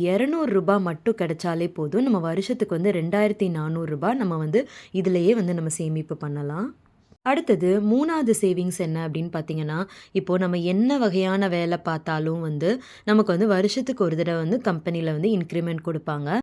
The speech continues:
ஒரு மினிமமா ஆயிரம், ரெண்டாயிரம் ரூபாய்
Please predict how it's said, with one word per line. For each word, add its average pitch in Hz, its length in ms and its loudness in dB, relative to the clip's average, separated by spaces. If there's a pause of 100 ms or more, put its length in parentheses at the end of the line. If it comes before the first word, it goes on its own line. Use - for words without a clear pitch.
(300)
ஒரு 214 180 8
மினிமமா 226 560 6 (240)
ஆயிரம், 180 480 2 (120)
ரெண்டாயிரம் 180 520 2
ரூபாய் 160 360 -2